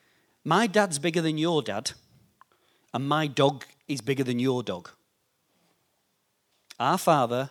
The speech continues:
hallowed be your name, thy kingdom come, on earth as it is in heaven." And we started to declare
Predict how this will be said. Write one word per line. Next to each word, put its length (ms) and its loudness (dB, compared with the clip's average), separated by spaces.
hallowed 260 0
be 100 0
your 180 0
name, 400 -4
thy 280 -4
kingdom 320 -2
come, 320 -4
on 180 8
earth 460 4
as 140 0
it 80 2
is 140 0
in 100 0
heaven." 320 -6
And 140 0
we 60 2
started 480 2
to 100 0
declare 680 0